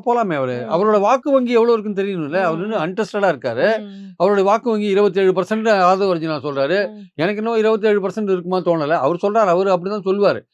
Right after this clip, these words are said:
Speaker 1: ஆனால் அவர் தனியா போனாதான் அவருக்கு எவ்வளவு வாக்கு வங்கி இருக்குன்னு தெரியும். ஆ, அவரு இந்த எலெக்ஷன்ஸ்ல வந்து இருபது பர்சன்ட் வாக்கு வாங்குறவரோ, பதினெட்டு பர்சன்ட் வாக்கு வாங்குறவரோ தெரியாது. ஆனா இவங்களுக்கு என்னன்னா, அதிமுகவுக்கும் பாஜகவுக்கும்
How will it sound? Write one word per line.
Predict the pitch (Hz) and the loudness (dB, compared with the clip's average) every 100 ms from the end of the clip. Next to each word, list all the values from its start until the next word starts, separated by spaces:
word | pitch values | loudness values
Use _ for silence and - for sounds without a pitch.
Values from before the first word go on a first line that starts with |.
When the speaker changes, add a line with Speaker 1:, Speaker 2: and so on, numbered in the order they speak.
| _ _ | _ _
Speaker 1:
ஆனால் | 127 165 247 | -6 -4 -2
அவர் | 190 170 | 0 0
தனியா | 151 202 285 | 2 2 2
போனாதான் | 240 240 247 269 | 2 -2 0 0
அவருக்கு | 254 214 | -2 0
எவ்வளவு | 214 233 | 0 2
வாக்கு | 220 220 226 | 2 0 -4
வங்கி | 208 | -4
இருக்குன்னு | 202 190 214 | -4 -4 -2
தெரியும். | 190 190 143 - _ _ _ _ | -2 -2 -4 -10 _ _ _ _
ஆ, | 196 220 226 | -10 -6 -2
அவரு | 240 254 247 247 | 2 4 4 2
இந்த | 233 233 | 2 2
எலெக்ஷன்ஸ்ல | 254 262 269 240 240 | 2 0 -4 -4 -6
வந்து | 233 240 247 214 214 214 | -4 -2 -2 -2 -6 -6
இருபது | 220 226 220 | -2 0 0
பர்சன்ட் | 208 208 226 | -2 -4 -2
வாக்கு | 214 208 208 | 0 0 -4
வாங்குறவரோ, | 202 196 202 208 | -6 -6 -4 -2
பதினெட்டு | 208 208 202 | -2 -2 -4
பர்சன்ட் | 190 208 | -6 -6
வாக்கு | 202 196 196 | -4 -4 -4
வாங்குறவரோ | 185 190 202 190 | -6 -4 -4 -2
தெரியாது. | 190 185 120 _ _ _ | 0 0 -2 _ _ _
ஆனா | 147 226 | -2 0
இவங்களுக்கு | 202 247 262 277 254 | 2 2 4 4 2
என்னன்னா, | 247 247 | 2 2
அதிமுகவுக்கும் | 220 220 240 226 208 196 185 170 | 2 2 0 0 2 2 0 0
பாஜகவுக்கும் | 160 160 143 135 123 151 185 | 0 0 -2 -2 -4 -4 -6